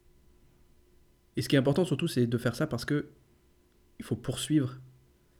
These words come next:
sa routine. Quand on a un objectif et qu'on veut s'y rendre, idéalement, euh,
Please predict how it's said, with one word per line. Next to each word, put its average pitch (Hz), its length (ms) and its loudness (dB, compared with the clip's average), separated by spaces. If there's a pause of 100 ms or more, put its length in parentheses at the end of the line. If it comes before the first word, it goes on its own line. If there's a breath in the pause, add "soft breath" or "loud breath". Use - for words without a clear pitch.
(1300 soft breath)
sa - 180 0
routine. 113 360 0 (880)
Quand 117 200 -2
on 117 80 4
a 113 60 4
un 113 320 2
objectif 113 420 0
et - 40 0
qu'on 117 160 2
veut 110 420 0
s'y 117 160 -2
rendre, 117 300 2 (2000 soft breath)
idéalement, 135 680 6
euh, 113 140 4